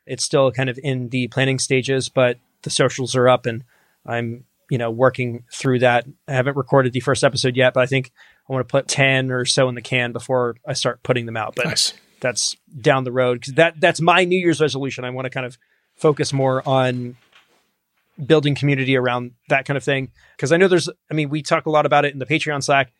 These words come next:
Speaker 1: that there's, there's folks that are looking to do these kinds of things. And I think it's, it's a, a huge opportunity and,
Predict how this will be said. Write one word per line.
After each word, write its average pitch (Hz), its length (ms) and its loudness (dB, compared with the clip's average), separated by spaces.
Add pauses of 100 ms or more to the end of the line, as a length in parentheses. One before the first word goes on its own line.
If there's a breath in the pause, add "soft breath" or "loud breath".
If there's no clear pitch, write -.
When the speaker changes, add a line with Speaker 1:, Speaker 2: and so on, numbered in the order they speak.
(300)
Speaker 1:
that 123 180 -6
there's, 131 360 -2
there's 131 200 -4
folks 139 300 2
that 135 120 2
are 131 280 0
looking 139 440 0
to 143 120 2
do 135 300 4
these 135 180 0
kinds 135 200 0
of 123 80 -4
things. 131 260 0
And 123 80 -2
I 123 40 2
think 131 180 -2
it's, 120 160 -4 (440)
it's 147 200 -8
a, 123 280 0
a 131 60 -2
huge 165 280 2
opportunity 185 640 2
and, 135 360 -4